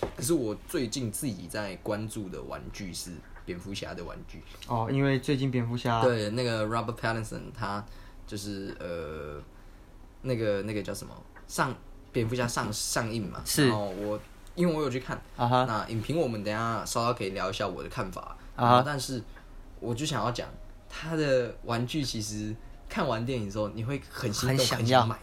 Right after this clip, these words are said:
Speaker 1: 对，对，对，
Speaker 2: 哎，
Speaker 1: 对。
Speaker 2: 我觉得，我觉得这个有点像是我想象中过去的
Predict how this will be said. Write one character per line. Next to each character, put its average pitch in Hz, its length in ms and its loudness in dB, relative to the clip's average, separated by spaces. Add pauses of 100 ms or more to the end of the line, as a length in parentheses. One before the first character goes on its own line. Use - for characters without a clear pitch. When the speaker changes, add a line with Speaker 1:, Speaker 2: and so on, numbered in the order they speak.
Speaker 1:
对， 139 140 2
对， 123 120 2
对， 117 40 0
Speaker 2:
哎， 117 40 8
Speaker 1:
对。 180 80 12
Speaker 2:
我 165 40 12
觉 233 140 8
得， 285 140 4
我 160 100 6
觉 208 180 6
得 226 160 4 (180)
这 - 160 2
个 147 280 8 (960)
有 156 240 10
点 160 240 6
像 143 240 8
是 147 100 0
我 131 180 6
想 107 220 2
象 123 260 4
中 117 260 2
过 127 240 4
去 127 300 2
的 104 220 -2